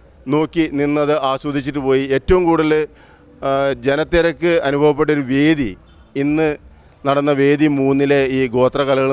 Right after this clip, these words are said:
നടന്നതാണെന്ന് പറയാൻ ഞങ്ങൾക്ക് അഭിമാനമുണ്ട്. അത് യാതൊരു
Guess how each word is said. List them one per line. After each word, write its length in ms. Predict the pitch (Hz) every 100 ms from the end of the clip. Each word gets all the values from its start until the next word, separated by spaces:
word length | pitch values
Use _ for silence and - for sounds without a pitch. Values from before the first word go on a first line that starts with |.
| 135
നടന്നതാണെന്ന് 440 | 127 131 123 127
പറയാൻ 200 | 123 123 120
ഞങ്ങൾക്ക് 300 | 120 123 127 127
അഭിമാനമുണ്ട്. 560 | 120 127 131 139 131 139 170 - - 143
അത് 120 | 165 170
യാതൊരു 300 | 143 151 165